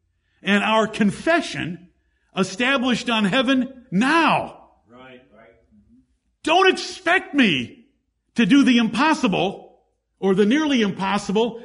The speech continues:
Speaker 1: and help you do it in the last twenty-four hours of your life. If I have any say, you're gonna be heavily medicated. I'm gonna want you to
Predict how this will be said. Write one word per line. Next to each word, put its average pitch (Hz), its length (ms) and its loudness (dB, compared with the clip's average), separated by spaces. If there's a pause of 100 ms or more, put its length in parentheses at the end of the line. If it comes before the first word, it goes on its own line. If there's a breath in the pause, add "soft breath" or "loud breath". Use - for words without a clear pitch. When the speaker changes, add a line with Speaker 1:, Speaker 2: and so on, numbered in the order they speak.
Speaker 1:
and 196 140 2
help 240 260 0
you 233 80 2
do 254 240 2
it 254 80 -2 (720)
in 220 120 2
the 226 80 4
last 262 340 0
twenty-four 254 500 2
hours 262 300 0
of 214 100 0
your 240 140 2
life. 262 420 0 (1600)
If 165 120 -6
I 277 180 2
have 240 180 2
any 208 160 0
say, 233 260 -2
you're 226 140 -4
gonna 240 180 -2
be 220 140 0
heavily 247 340 0
medicated. 202 640 -2 (2250)
I'm 185 160 -2
gonna 214 160 2
want 220 320 -2
you 214 140 0
to 175 180 -10